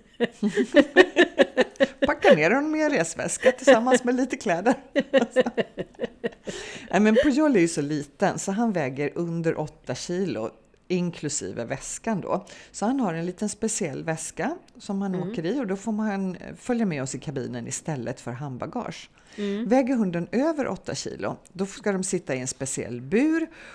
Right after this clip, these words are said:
Speaker 2: och checkas in. Och då får de vara i ett uppvärmt utrymme i cargo som oftast brukar ligga längst fram i planet, typ under cockpit.
Speaker 1: Aha.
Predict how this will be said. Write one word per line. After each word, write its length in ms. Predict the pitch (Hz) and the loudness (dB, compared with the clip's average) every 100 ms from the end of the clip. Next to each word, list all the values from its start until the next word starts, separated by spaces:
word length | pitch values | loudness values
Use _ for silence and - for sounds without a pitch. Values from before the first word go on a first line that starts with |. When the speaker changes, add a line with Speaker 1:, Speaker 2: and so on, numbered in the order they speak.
| - - | -20 -4
Speaker 2:
och 400 | 208 - - - - - | -4 -4 -14 -16 -14 -10
checkas 540 | - 254 254 262 - | -4 -2 -2 -4 -4
in. 460 | - 269 220 113 165 - - | -6 -6 -4 -4 -6 -8 -8
Och 320 | - 196 196 | 0 0 0
då 180 | 185 226 | 0 0
får 180 | 233 240 | 0 0
de 120 | 220 | 0
vara 160 | 175 151 | 0 0
i 40 | |
ett 140 | 151 - | -2 -4
uppvärmt 640 | 185 - - 165 175 - | -6 -4 -2 0 0 -2
utrymme 560 | 165 131 143 180 175 | -4 -4 -4 -2 -2
i 280 | 156 127 120 - | -2 -4 -6 -8
cargo 480 | - 131 175 - 139 | -6 -4 -4 -6 -8
som 280 | - 156 - | -6 -6 -2
oftast 460 | 202 - - 214 - | -2 0 -2 -2 -2
brukar 280 | 170 160 | -4 -2
ligga 280 | 151 143 123 | -4 -4 -2
längst 320 | 131 123 131 | -2 -2 -6
fram 260 | - 190 190 | -2 2 2
i 60 | 156 | 2
planet, 420 | - 113 120 - - | -2 -4 -4 -8 -8
typ 120 | 131 - | -8 -4
under 300 | 156 143 127 | -4 -2 -4
cockpit. 680 | - 202 - - - - - _ _ _ _ _ | -4 -6 -6 -10 -10 -12 -18 _ _ _ _ _
Speaker 1:
Aha. 420 | 185 220 294 202 | -6 -4 -4 -4